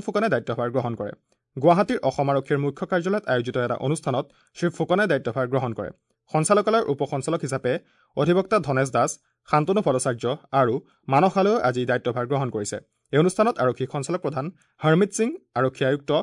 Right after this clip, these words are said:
পাৰ্থ সাৰথী মহন্তকে ধৰি শীৰ্ষ বিষয়াসকল উপস্থিত থাকে। ৰাভা হাছং স্বায়ত্তশাসিত পৰিষদৰ নিৰ্বাচনৰ বাবে বিভিন্ন ৰাজনৈতিক দলে আজিও দলীয় প্ৰাৰ্থীৰ সমৰ্থনত ব্যাপক প্ৰচাৰ চলায়। বিজেপি, ৰাভা হাছং যৌথ সংগ্ৰাম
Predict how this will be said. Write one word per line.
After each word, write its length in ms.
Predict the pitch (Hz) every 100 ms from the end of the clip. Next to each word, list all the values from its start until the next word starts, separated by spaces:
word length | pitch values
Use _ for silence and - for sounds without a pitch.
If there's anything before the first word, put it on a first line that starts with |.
| - _ _ 147
পাৰ্থ 220 | 143 - 196
সাৰথী 240 | 196 196 214
মহন্তকে 380 | 139 131 135 139 131
ধৰি 200 | 135 120 170 _ _ -
শীৰ্ষ 200 | 170 170 220
বিষয়াসকল 420 | 147 143 135 127 127 139
উপস্থিত 280 | 135 - -
থাকে। 160 | 107 92 - _ _ _ _ _ _ _ _ _ _ _ _ _ _ _ _ _ _ _
ৰাভা 240 | 127 135 196
হাছং 200 | 208 247 226
স্বায়ত্তশাসিত 480 | 131 135 139 131 135 143
পৰিষদৰ 340 | 151 180 196 143
নিৰ্বাচনৰ 400 | 123 123 131 120
বাবে 140 | 117 175 143
বিভিন্ন 200 | 127 120 117
ৰাজনৈতিক 380 | 127 156 190 139
দলে 140 | 131 - 120
আজিও 180 | 147 165
দলীয় 200 | 123 127 123
প্ৰাৰ্থীৰ 240 | 117 123 -
সমৰ্থনত 400 | 139 147 185 160
ব্যাপক 220 | 120 120 -
প্ৰচাৰ 240 | 123 139 117
চলায়। 180 | 104 92 _ _ 127
বিজেপি, 280 | 143 170 208 - 123
ৰাভা 160 | 123 123
হাছং 160 | 139 123
যৌথ 140 | 131 170 -
সংগ্ৰাম 240 | 160